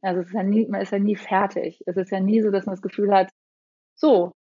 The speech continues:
jetzt habe ich eigentlich alles geschafft, was ich schaffen wollte und jetzt muss ich mir erstmal wieder neue Arbeit suchen, sondern zumindest geht's mir so, dass ich das Gefühl habe,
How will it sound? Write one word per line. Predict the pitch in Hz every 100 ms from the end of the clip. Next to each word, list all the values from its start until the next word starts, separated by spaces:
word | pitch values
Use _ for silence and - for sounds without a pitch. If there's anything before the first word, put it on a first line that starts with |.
| _ _
jetzt | - 202 226
habe | 262
ich | 294 -
eigentlich | 220 220 202 220
alles | 294 -
geschafft, | 285 254 247
was | 233 233
ich | 240
schaffen | 202 196 170
wollte | 170 165 175 175
und | 185
jetzt | 247 247
muss | 262 302
ich | 240
mir | 208
erstmal | 226 233
wieder | 214 202
neue | 196 196 190
Arbeit | 180 185 170
suchen, | 170 165 175
sondern | 180 180 180 -
zumindest | 196 202 -
geht's | 190 196
mir | 226 226
so, | 208
dass | 190
ich |
das | 185
Gefühl | 202 208 196
habe, | 185 185